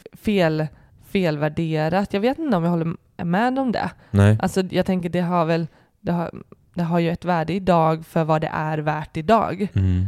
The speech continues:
Speaker 1: Men att vi tror på ett högre värde framåt.
Speaker 2: Ja.
Speaker 1: Att det här värdet kommer vara fel om fem år.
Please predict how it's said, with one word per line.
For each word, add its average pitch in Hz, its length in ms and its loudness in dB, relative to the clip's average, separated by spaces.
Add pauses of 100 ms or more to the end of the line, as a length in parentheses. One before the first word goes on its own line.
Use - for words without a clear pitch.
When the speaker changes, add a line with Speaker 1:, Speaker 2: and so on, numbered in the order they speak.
(120)
Speaker 1:
Men 160 540 0 (400)
att 151 200 -10
vi 151 340 -2 (200)
tror 156 340 0
på 147 200 -4
ett 147 100 -8
högre 151 360 -6
värde 147 440 -6 (160)
framåt. 175 560 -2 (200)
Speaker 2:
Ja. 92 320 2 (460)
Speaker 1:
Att - 200 -8 (380)
det 170 120 -2
här 185 220 0
värdet 165 360 0
kommer 156 260 -4
vara 151 100 0
fel 147 500 -4
om 147 340 -2 (220)
fem 233 220 4
år. - 160 -4